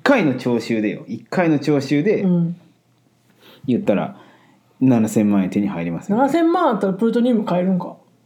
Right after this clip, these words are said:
Speaker 1: いや、七千万円じゃプル-、あれよ、プルトニウムがいくらかなんか知らんけど、
Speaker 2: <laughs> うん。
Speaker 1: あの、その、それを何回かやったら、
Speaker 2: うん。
Speaker 1: 言ったらまあ、百回やったら七十億になるわけじゃん。
Speaker 2: うん。
Speaker 1: 七十億あったらプルトニウム買えるんじゃない？わからんけど。
Speaker 2: なのか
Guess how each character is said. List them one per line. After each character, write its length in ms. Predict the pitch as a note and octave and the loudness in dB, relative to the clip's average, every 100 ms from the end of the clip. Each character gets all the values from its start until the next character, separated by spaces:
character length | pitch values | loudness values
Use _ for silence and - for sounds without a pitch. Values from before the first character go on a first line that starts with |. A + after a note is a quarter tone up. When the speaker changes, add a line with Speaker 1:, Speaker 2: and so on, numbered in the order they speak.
| - | -4
Speaker 1:
い 80 | G2 | 0
や、 60 | |
七 240 | G2+ C#3 F#3 | 2 4 4
千 220 | A3+ A#3 | 4 4
万 100 | B3+ | 4
円 60 | |
じ 60 | D3 | 2
ゃ 40 | |
プ 120 | B2+ C3+ | 2 0
ル-、 160 | D3+ | 2
あ 80 | C3 | 4
れ 80 | G3+ | 4
よ、 60 | |
プ 120 | A3+ D3+ | 2 0
ル 80 | |
ト 80 | D3+ | 4
ニ 100 | B3+ | 4
ウ 40 | G#3+ | 4
ム 40 | |
が 60 | B2 | 4
い 80 | |
く 60 | B2 | 4
ら 80 | D3+ | 4
か 80 | E3 | 4
な 60 | |
ん 20 | - | 4
か 60 | |
知 120 | - | 4
ら 100 | C#3 | 4
ん 40 | F#3+ | 4
け 100 | F3 | 4
ど、 200 | C3 G#2 | 4 4
Speaker 2:
<laughs> 0 | |
う 20 | |
ん。 380 | C#4+ A#3 G#3+ - - - - - - | 2 0 -2 -6 -14 -16 -14 -14 -6
Speaker 1:
あ 80 | B2+ | 0
の、 100 | B2 | 0
そ 140 | A#2 A#2+ | 2 2
の、 360 | A2+ A2+ G#2 - _ _ _ _ _ - | 4 0 -4 -20 _ _ _ _ _ -10
そ 180 | - C3 | 0 4
れ 140 | D#3 | 4
を 160 | A#3+ A#2 | 4 2
何 260 | B2+ D3 - | 4 4 4
回 220 | E3+ - | 2 4
か 80 | B2+ | 2
や 80 | |
っ 100 | A#2+ | 2
た 100 | - | 2
ら、 220 | G#3 C3 F#2 | 4 2 2
Speaker 2:
う 60 | |
ん。 200 | E3+ E3+ | 0 -2
Speaker 1:
言 80 | G#2 | -6
っ 60 | G2 | -4
た 100 | G2+ | -4
ら 80 | F#2 | -2
ま 320 | F2+ E2 - | -4 -8 -14
あ、 40 | - _ - | -20 _ -2
百 240 | B2 G#2 | -2 0
回 180 | - A2+ | 2 2
や 80 | G#2+ | 2
っ 80 | G2+ | 0
た 100 | G#2+ | 2
ら 80 | |
七 260 | G2+ G#2+ A#2 | 2 2 2
十 180 | A#2 A2+ | 2 2
億 180 | G2 F2 | 0 -6
に 60 | |
な 80 | E2 | -6
る 60 | D2+ | -8
わ 40 | |
け 80 | D#2+ | -10
じ 80 | - | -12
ゃ 20 | |
ん。 60 | - | -2
Speaker 2:
う 80 | F3 | 0
ん。 340 | E3+ D#3 E3+ | 0 -2 -4
Speaker 1:
七 200 | G#2 D3 | 0 2
十 140 | G3 A4 | 4 2
億 160 | - | 4
あ 40 | F3 | 4
っ 60 | |
た 100 | D#3+ | 4
ら 60 | C3 | 2
プ 100 | C3+ | 2
ル 80 | B2+ | 2
ト 100 | C3 | 4
ニ 140 | C3 | 4
ウ 20 | |
ム 80 | A#2+ | 2
買 160 | G2+ G#2 | 2 2
え 20 | |
る 100 | G#2 | 2
ん 40 | |
じ 60 | F#2+ | 0
ゃ 40 | |
な 100 | F2+ | -2
い？ 60 | F2 | -6
わ 100 | F2+ | -4
か 100 | - | -2
ら 80 | - | 0
ん 60 | |
け 60 | E3+ | 0
ど。 60 | F3+ | -2
Speaker 2:
な 100 | F3+ | 0
の 160 | |
か 60 | F3+ | -2